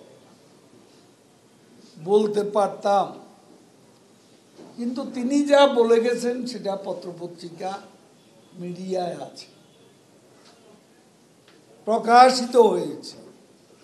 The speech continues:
ডাক্তার জাফরুল্লাহ তাদের think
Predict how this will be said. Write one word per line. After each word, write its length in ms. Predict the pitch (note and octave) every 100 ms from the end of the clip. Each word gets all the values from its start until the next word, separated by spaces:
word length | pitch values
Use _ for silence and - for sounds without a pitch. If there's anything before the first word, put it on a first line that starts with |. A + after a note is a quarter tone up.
| - - - _ _ _ _ _ _ -
ডাক্তার 600 | F#3+ G#3 G#3 A#3+ A#3 -
জাফরুল্লাহ 680 | A3 G#3+ A3 C#4+ C#4 C#4 - -
তাদের 480 | G#3 F#3+ G#3+ A3 A3+ A3+ - - - - - _ -
think 240 | A3+ A#3